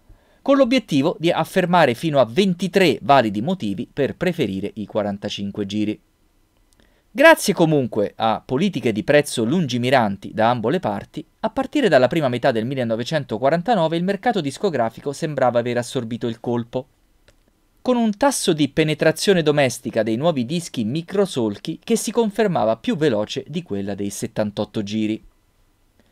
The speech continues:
I report di metà anno della Columbia confermavano tre milioni e mezzo di dischi venduti nei primi dodici mesi di vita degli L P, mentre per la R C A il volume di vendita era quasi triplicato a fine anno rispetto ai periodi precedenti.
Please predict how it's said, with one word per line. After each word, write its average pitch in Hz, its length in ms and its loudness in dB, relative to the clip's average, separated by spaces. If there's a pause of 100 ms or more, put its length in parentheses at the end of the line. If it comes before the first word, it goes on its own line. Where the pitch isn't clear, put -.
(540)
I 123 100 2
report 131 480 6
di 110 140 0
metà 113 260 2
anno 131 240 4
della 110 240 2
Columbia 185 520 0
confermavano 208 760 2
tre 220 240 0
milioni 180 340 0
e 156 60 0
mezzo 160 320 -2
di 139 100 -2
dischi 151 320 -6
venduti 185 460 -2
nei 151 140 -2
primi 160 320 -2
dodici 180 360 0
mesi 143 300 -4
di 127 100 -2
vita 127 220 -2
degli 113 240 -2
L 113 260 0
P, 117 180 -4 (920)
mentre 143 380 2
per 113 180 4
la 110 180 2
R 143 160 6
C 170 300 0
A 151 280 4
il 190 140 -2
volume 220 280 4
di 180 100 0
vendita 175 360 0
era 160 180 4
quasi 185 340 0
triplicato 175 720 0
a 104 40 -4
fine 110 280 0
anno 104 380 -2
rispetto 123 640 -6
ai 117 260 -2
periodi 98 480 -6
precedenti. 98 800 -6